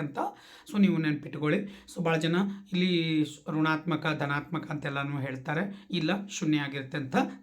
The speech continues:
ನೆನ್ಪಿಟ್ಕೊಳ್ಳಿ. ನೆಕ್ಸ್ಟ್ ಟಿ ಎಫ್ ಸಿ ಹಂಡ್ರೆಡು ಮತ್ತು ಟಿ ವಿ ಸಿ, so ಏನಂದರೆ ಎರಡುನೂರ ಇಪ್ಪತ್ತೈದು ಅಂತ ಕೊಟ್ಟಿದ್ದೀನಿ, ಹೌದಾ? ಇದನ್ನು ಸ್ವಲ್ಪ ಮಾಡಿಫೈ ಮಾಡಿ ಕೊಟ್ಟಿದ್ದೀನಿ. ಹಾಗಾದರೆ ಇವೆರಡು ಪ್ಲಸ್ ಮಾಡೋದ್ರಿಂದ ಮುನ್ನೂರ ಇಪ್ಪತ್ತೈದು ಆಗುತ್ತೆ. ಬಿ ಆಪ್ಷನ್ ಸರಿ ಹೊಂದುತ್ತೆ. ನೆಕ್ಸ್ಟ್ ನೋಡಿ ಸ್ನೇಹಿತರೆ, ಆರ್ ಬಿ ಐ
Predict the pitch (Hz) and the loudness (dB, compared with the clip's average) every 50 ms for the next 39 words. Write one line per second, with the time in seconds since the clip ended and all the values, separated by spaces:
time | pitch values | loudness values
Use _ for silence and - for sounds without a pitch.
0 | - 226 196 196 - 147 143 113 - 131 - - - - - - 208 202 - - | 0 2 2 2 2 0 0 -2 -2 -4 -6 -12 -18 -14 -6 -4 -2 -2 0 2
1 | 202 190 - 190 185 190 185 - - 202 175 151 151 165 170 165 185 - - 175 | 2 2 4 4 4 2 2 0 0 2 4 4 6 6 4 4 4 2 2 0
2 | - - 170 151 - 185 180 180 208 208 196 - 180 175 190 202 - - - - | 0 0 0 0 0 0 2 2 2 0 0 0 0 0 0 0 -4 -8 -12 -16
3 | - - - - 233 202 190 185 180 175 170 175 170 165 160 170 190 180 165 160 | -16 -16 -8 -2 2 2 4 4 4 4 4 4 2 2 2 2 4 4 4 4
4 | 156 160 160 156 151 151 151 160 151 151 - - 156 147 - 160 151 143 143 131 | 2 2 2 2 2 0 0 0 -2 -4 -2 -2 -4 -2 0 0 0 0 0 0
5 | 190 202 196 202 190 196 151 147 139 131 135 - - - - - - - 202 190 | 0 0 2 0 0 0 0 -2 -2 -4 -6 -10 -14 -18 -20 -14 -2 0 4 4
6 | 196 180 175 170 180 175 180 170 - 180 160 - 180 165 156 151 151 151 151 170 | 6 4 4 4 2 2 2 0 0 -4 -2 -2 -2 0 2 2 0 0 0 0
7 | 165 170 170 160 156 156 - 170 156 156 160 147 151 156 - - - - - - | 0 0 0 0 -2 -2 -2 -2 -2 -2 0 0 2 2 2 0 0 -4 -10 -4
8 | - - 202 202 208 196 196 220 214 202 180 170 170 175 175 - 185 170 175 - | 2 2 4 4 4 4 2 2 2 2 2 2 2 2 2 0 0 -2 0 0
9 | - 165 165 160 160 165 160 165 170 185 175 156 151 151 143 143 143 139 - 147 | 0 0 2 2 0 -2 -2 -2 -2 0 0 2 2 2 0 -2 -4 -6 -6 -6
10 | 147 - 156 147 139 139 139 135 143 131 - - 202 202 202 - - - - - | -6 -2 -2 -2 -2 -2 -2 -4 -6 -4 0 0 2 2 0 -4 -10 -16 -4 2
11 | 185 196 - - - - - 202 202 202 - 190 170 156 151 139 143 - - 160 | 4 6 6 4 2 -2 -2 -2 0 0 2 4 4 4 4 2 0 -4 -6 -10
12 | 190 - - _ _ - - - - - - - 196 196 - - 202 180 175 175 | -14 -14 -18 _ _ -20 -20 -20 -20 -16 -2 0 2 2 4 2 2 4 4 2
13 | - - 196 170 - - 190 196 - - - 180 185 185 208 208 208 | 0 0 0 0 2 0 0 -2 0 2 2 2 4 4 2 2 4